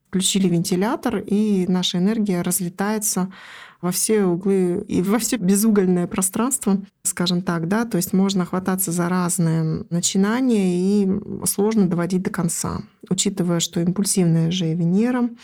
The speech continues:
Марс в Близнецах, может быть сложновато действовать поступательно.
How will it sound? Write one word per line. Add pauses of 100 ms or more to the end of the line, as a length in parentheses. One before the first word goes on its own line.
(160)
Марс
в
Близнецах,
может
быть
сложновато (160)
действовать
поступательно.